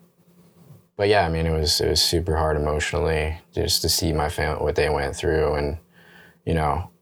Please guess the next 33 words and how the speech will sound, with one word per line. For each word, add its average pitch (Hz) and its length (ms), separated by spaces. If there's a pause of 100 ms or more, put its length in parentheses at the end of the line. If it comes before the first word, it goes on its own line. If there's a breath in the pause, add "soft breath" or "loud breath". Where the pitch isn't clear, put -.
just, 92 200
like, 85 300
sitting 98 260
around 87 180
the 82 80
dinner 82 240
table 80 300
and, 76 100
like, 76 180
there's 85 200
no 80 140
one 76 120
in 73 100
that 60 140
chair 80 240
anymore. - 560
And, - 100
like, - 180
he's 80 180
not 73 200
coming 73 300
back. 64 300
Like, 78 240
all 76 120
the 76 80
family 78 380
events, - 680 (440 soft breath)
like, - 280 (360)
like, - 240
he's 78 140
just 73 140
not 76 220
there 69 380